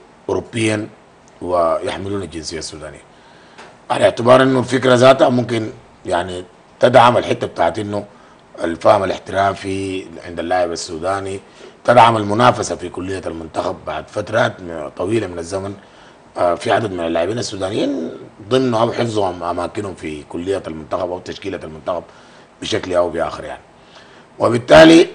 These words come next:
التعامل مع الفكرة هو اللي بيحتاج مننا إحنا لشنو؟ لفترة زمنية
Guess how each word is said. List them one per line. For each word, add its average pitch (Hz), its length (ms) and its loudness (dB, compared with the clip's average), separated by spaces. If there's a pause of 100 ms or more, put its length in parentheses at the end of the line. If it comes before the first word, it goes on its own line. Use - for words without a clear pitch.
(240)
التعامل 165 500 8
مع 139 160 6
الفكرة 151 340 4
هو 151 160 10
اللي 143 100 8
بيحتاج 127 480 4
مننا 127 340 2
إحنا 113 180 -4
لشنو؟ 95 300 -6 (640)
لفترة 127 480 2
زمنية 123 580 2